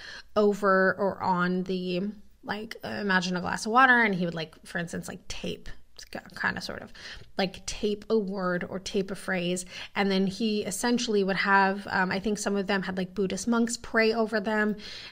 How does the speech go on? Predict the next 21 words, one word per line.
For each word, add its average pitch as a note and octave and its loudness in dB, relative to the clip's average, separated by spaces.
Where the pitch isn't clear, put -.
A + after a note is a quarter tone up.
and F#3 2
different A#3+ 2
intentions G#3 0
put - -6
into F#3+ -2
the F#3 -6
water. - -6
And G3 4
he G#3+ 2
measured G3+ 4
before F3+ -2
and F3+ -2
after F#3 0
just G#3+ -2
to B3 2
see G3+ 2
if F#3+ 0
there F#3 2
was F3+ 0
any F#3 0
molecular F3+ 2